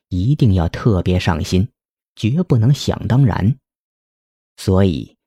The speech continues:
嫁人也好，娶妻也罢，都不要设想把对方从家庭中分离出来，这是不现实的。所以，嫁人并不是嫁给他本人，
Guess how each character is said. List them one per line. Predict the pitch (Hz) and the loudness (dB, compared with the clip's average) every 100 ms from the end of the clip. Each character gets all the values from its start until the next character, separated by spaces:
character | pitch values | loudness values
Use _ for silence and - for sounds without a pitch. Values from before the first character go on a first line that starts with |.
| _ | _
嫁 | - 185 135 | -2 0 0
人 | 92 92 98 | -2 0 2
也 | 92 | 0
好， | 101 - 55 - - | -2 -6 -10 -18 -16
娶 | - - - | -10 -8 -8
妻 | - 170 180 | -4 0 2
也 | 123 | 2
罢， | - - - - _ _ _ _ - | -2 -8 -8 -14 _ _ _ _ -2
都 | 175 | 0
不 | 185 117 | 2 2
要 | 113 | 2
设 | 104 - 95 | 0 0 0
想 | - 95 | 0 -2
把 | 87 85 | 0 0
对 | 104 87 | 0 0
方 | 107 113 120 | 2 0 0
从 | - 104 | -2 -2
家 | 120 147 147 | 0 0 0
庭 | 95 113 | 0 0
中 | 127 | 2
分 | 135 - 180 170 | 0 2 2 2
离 | 82 | 0
出 | - 78 | -4 -8
来， | 69 - - _ _ _ _ - | -8 -10 -16 _ _ _ _ -4
这 | 185 120 | -2 0
是 | 92 | -4
不 | - 98 | -4 -2
现 | 135 202 175 | 0 0 0
实 | 110 - 101 | -2 -6 -10
的。 | - - _ _ _ _ _ _ _ _ _ | -12 -16 _ _ _ _ _ _ _ _ _
所 | - - 95 139 | -8 -2 2 2
以， | - - _ _ _ _ | 0 -8 _ _ _ _
嫁 | 135 95 | 0 2
人 | 90 90 104 | 2 2 2
并 | 135 165 98 | 2 2 2
不 | 92 | 0
是 | 95 104 | 0 0
嫁 | - 95 | 2 0
给 | 87 87 | 0 -4
他 | - - | -4 -4
本 | 92 82 | -4 -2
人， | 85 87 113 | 0 2 0